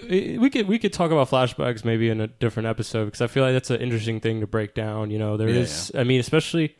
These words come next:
Speaker 1: 'cause that can bring down a fucking movie. There's movies where I watch and I'm like, it's like, I don't like how the way they integrated flashback or, like, it's too heavy on, like, looking back in the past to try to tell a story about now.
Speaker 2: This is a tough story to tell, I think, because you're trying to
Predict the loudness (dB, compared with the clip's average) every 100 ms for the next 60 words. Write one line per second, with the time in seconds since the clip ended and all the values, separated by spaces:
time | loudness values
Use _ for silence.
0 | _ 0 0 0 4 4 4 -2 -2 -4
1 | -4 0 2 2 0 -10 _ _ _ 2
2 | 2 6 6 6 4 2 4 2 0 -2
3 | -4 -2 0 -2 -4 -6 -8 0 2 2
4 | 2 0 0 -4 -4 0 0 -2 -4 -4
5 | -2 -2 -4 -4 -4 -4 -6 -6 -6 -8
6 | -8 -6 -8 _ _ -10 -8 -6 0 0
7 | 0 -4 -4 -2 -4 -8 _ -12 -6 -4
8 | -4 -2 0 0 -2 -2 -4 -6 -10 -6
9 | -6 -6 -8 -12 -8 -8 -6 -8 -8 -6
10 | -4 -4 -6 -10 -10 -12 -14 -14 -10 -12
11 | -12 -20 -2 0 2 2 6 6 6 4
12 | 4 4 2 0 0 0 -2 -6 -6 -6
13 | -4 -6 -6 -6 -4 -6 -8